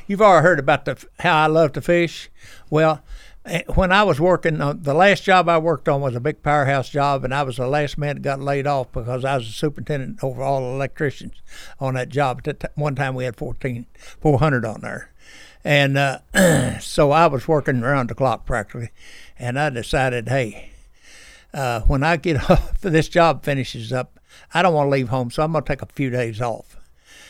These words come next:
And I took my few days off, and I went to the lake and went fishing by myself.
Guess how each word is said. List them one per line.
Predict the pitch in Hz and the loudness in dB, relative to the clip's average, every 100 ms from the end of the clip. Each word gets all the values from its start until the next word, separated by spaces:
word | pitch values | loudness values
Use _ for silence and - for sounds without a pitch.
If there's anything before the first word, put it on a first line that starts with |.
| - | -16
And | - 131 | -4 0
I | 139 | 0
took | - 202 | 0 0
my | 151 | -2
few | - 175 | 0 0
days | 156 156 131 | 2 2 2
off, | 147 147 | 2 2
and | - | 0
I | 120 | -2
went | 156 143 | -4 -4
to | 135 | -2
the | |
lake | 139 143 143 | 0 -2 -4
and | 127 | -6
went | 143 | -4
fishing | - 147 - 107 | 0 -2 -2 -8
by | 104 127 | -4 -4
myself. | 165 180 165 135 143 | -2 -2 0 0 -2